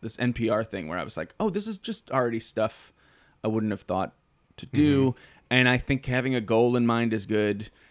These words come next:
Speaker 1: and ha-, because then you actually finish the books, uh, instead of just putting them down and forgetting about them. <laughs> 'Cause if I put a book down,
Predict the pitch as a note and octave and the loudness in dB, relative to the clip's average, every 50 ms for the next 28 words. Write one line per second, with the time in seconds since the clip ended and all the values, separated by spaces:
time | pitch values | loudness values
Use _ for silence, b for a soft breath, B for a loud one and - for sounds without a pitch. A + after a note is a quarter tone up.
0 | b b - A2+ A2 A2 A2+ - _ A#2 A2 A2+ - A#2+ G2+ A#2+ B2 A#2+ A#2+ A#2 | b b -6 -4 -4 -4 -6 -6 _ -4 -4 -2 -4 -4 -2 0 0 2 2 2
1 | A2+ A2 - - A2+ G2+ - - G#2 G2+ G#2 G#2 - - - F#2 F#2 F#2 G#2 A#2 | 0 0 -2 -2 -6 -6 -4 -6 -6 -4 -4 -4 -6 -8 -8 -4 -2 -2 -2 -2
2 | - - - - - _ b b b b b - G#2 G2+ F#2 - - G2 G2+ - | -6 -14 -16 -16 -18 _ b b b b b -10 -6 -4 -4 -4 -6 -8 -10 -4
3 | - G2 G2+ G2+ G2 G#2 - - - A2 G2 G2+ G2+ G2+ F#2+ G#2 G2+ G2 F#2 F#2 | -4 -4 -4 -4 -6 -8 -10 -6 -4 -4 -2 -2 -4 -4 -6 -6 -6 -6 -6 -6
4 | G2+ G#2 F2 - - - F#2+ G2+ G2 G#2+ A2 A2 A2+ A#2 - - A#2 A#2 G#2 - | -6 -6 -8 -8 -10 -10 -10 -8 -8 -6 -4 -4 -4 -4 -4 -4 -4 -4 -4 -6
5 | B B B B B B B B B B B _ _ B B B B B B B | B B B B B B B B B B B _ _ B B B B B B B
6 | B B B2 B2 A#2+ C#3+ C#3 C#3 - D#3+ C#3 G#2 A2+ C3 C3+ - - D3+ D3+ D3 | B B -4 0 0 0 0 2 0 -2 -2 0 -2 -6 -6 -2 -2 -2 0 0
7 | D3 D3 D3 C#3 | 0 -2 -4 -8